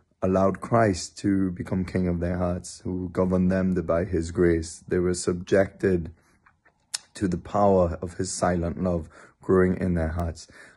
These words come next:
And so at the end, very end of the church's year is this feast of Christ the King.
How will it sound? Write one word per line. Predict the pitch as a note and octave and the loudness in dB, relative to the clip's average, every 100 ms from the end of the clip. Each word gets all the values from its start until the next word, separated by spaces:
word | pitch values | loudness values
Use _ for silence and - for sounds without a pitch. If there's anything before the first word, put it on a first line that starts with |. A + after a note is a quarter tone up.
| - | -4
And | F#2+ | -4
so | - G2+ G#2 G2+ - | 2 6 6 4 2
at | G#2 | -6
the | - - | -6 -6
end, | G#2+ A2 G#2+ | -6 -4 -4
very | A2 A2 - | 0 2 2
end | - G#2 G#2+ G2+ F#2 - - | 0 2 2 2 -2 -6 -4
of | G2 F#2 F2 | -2 -2 -2
the | G2 F#2+ | -2 -2
church's | - G2 F#2 - F#2+ F2+ - _ _ _ - | -2 -2 -2 -2 -2 -4 -12 _ _ _ -2
year | G#2 G#2 G2+ - | 2 4 4 2
is | F2 | -4
this | - F#2 - | -2 -4 -4
feast | - A#2 G#2+ - - - | -2 0 0 -4 -14 -14
of | - | -14
Christ | - F#2+ F#2 | -4 -4 -2
the | F#2 | -6
King. | - F2+ F2 | -6 -6 -8